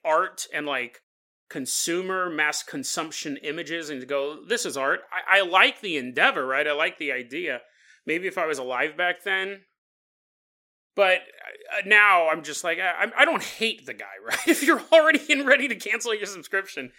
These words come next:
I don't hate the guy. I just am not a fan of the art that I've seen of his. But anyways, these two girls were. They loved Andy Warhol. They loved him so much, and often they would sit around dreaming about <laughs> it. They're eating soup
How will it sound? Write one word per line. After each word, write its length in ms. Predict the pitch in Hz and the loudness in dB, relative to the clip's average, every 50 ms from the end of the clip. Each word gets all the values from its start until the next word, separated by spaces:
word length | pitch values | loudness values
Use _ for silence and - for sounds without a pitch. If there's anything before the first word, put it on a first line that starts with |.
| _ _ _ _ - - - _ _ | _ _ _ _ -20 -20 -20 _ _
I 60 | - | -4
don't 120 | 370 359 277 | -2 0 2
hate 200 | - 262 - - | 2 0 0 -4
the 60 | - | -10
guy. 360 | - - 98 - 92 92 90 - _ | -14 -14 -16 -16 -18 -18 -20 -6 _
I 120 | 135 165 | 2 2
just 200 | 185 196 185 - | 4 2 -2 -4
am 240 | 185 175 156 156 151 | -4 -8 -10 -8 -4
not 220 | 147 143 139 135 131 | -2 0 2 2 0
a 40 | |
fan 640 | 127 - - - - 147 143 143 143 143 143 135 135 | -2 -6 -10 -6 -4 -2 0 0 0 0 -2 -4 -4
of 520 | - 131 123 120 120 117 113 113 113 _ _ _ _ | -6 -6 -6 -6 -6 -8 -12 -16 -20 _ _ _ _
the 140 | 147 139 - | _ -10 -6
art 280 | - 170 156 156 - 143 | -2 -2 -2 -2 -2 -4
that 140 | 139 135 117 | -6 -6 -6
I've 120 | 107 - | -6 -6
seen 340 | - - - 151 156 151 139 | -6 -6 -6 -6 -8 -8 -10
of 120 | 123 107 | -12 -12
his. 180 | 117 117 - - | -14 -14 -10 -4
But 140 | - 269 302 | 0 0 2
anyways, 340 | 269 196 156 131 - 151 | 2 2 -2 -2 -4 -6
these 240 | 156 220 269 277 - | -4 -4 -4 -4 -4
two 180 | - - 196 147 | -6 -8 -10 -10
girls 340 | 131 127 104 98 95 - - | -10 -10 -12 -12 -16 -20 -20
were. 140 | 110 110 110 117 | -18 -20 -12 -10
They 120 | 151 175 | -8 -6
loved 380 | 165 147 151 160 190 208 185 156 | -6 -2 0 0 0 0 -2 -6
Andy 200 | 135 123 - 120 | -8 -8 -10 -14
Warhol. 320 | 104 104 113 120 120 117 _ _ _ _ _ _ _ _ _ - _ _ | -18 -20 -20 -20 -20 _ _ _ _ _ _ _ _ _ _ -20 _ _
They 80 | _ 175 | _ 0
loved 260 | 185 233 294 349 - | 4 4 4 2 2
him 80 | 392 359 | -2 0
so 240 | - - 294 269 226 | 0 2 2 0 0
much, 300 | 220 247 277 269 - - | 2 0 0 0 -2 -6
and 120 | 202 185 | -6 -2
often 320 | 180 196 240 240 - 240 | 0 0 0 0 -2 -4
they 100 | 214 202 | -4 -4
would 120 | 185 165 - | -4 -4 -6
sit 140 | - 202 190 | -6 -6 -4
around 440 | 185 196 196 196 196 180 160 135 - _ _ _ | 0 0 0 0 0 -4 -6 -12 -16 _ _ _
dreaming 360 | - 156 170 175 180 185 180 | -8 -6 -6 -6 -6 -6 -6
about 260 | 160 165 170 175 214 | -2 2 4 4 4
<laughs> 60 | - | 4
it. 60 | - | 2
They're 180 | - 285 - - - | -2 -4 -4 -4 -8
eating 360 | - - - 349 - 330 - | 0 4 4 4 6 4 2
soup 400 | - - - - 311 311 349 392 | 2 0 0 2 4 6 6 4